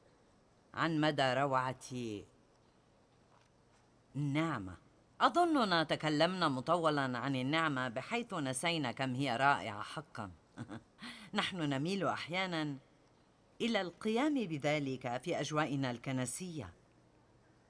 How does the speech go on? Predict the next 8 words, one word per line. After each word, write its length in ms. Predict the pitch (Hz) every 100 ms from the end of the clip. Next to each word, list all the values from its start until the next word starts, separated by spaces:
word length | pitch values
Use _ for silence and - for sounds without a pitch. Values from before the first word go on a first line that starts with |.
| _ _ _ _ _
نتكلم 600 | 143 147 151 151 175 147 147
عن 220 | 131 139
الأشياء 580 | 131 110 - 175 175 156
بكثرة، 680 | 135 196 220 208 160 165
بحيث 500 | 147 139 - 185 -
ننسى 840 | 165 175 285 277 - 156 123 113 87 -
قيمتها 720 | 165 147 160 160 127 120 110
الحقيقية. 880 | - - 151 147 135 175 185 127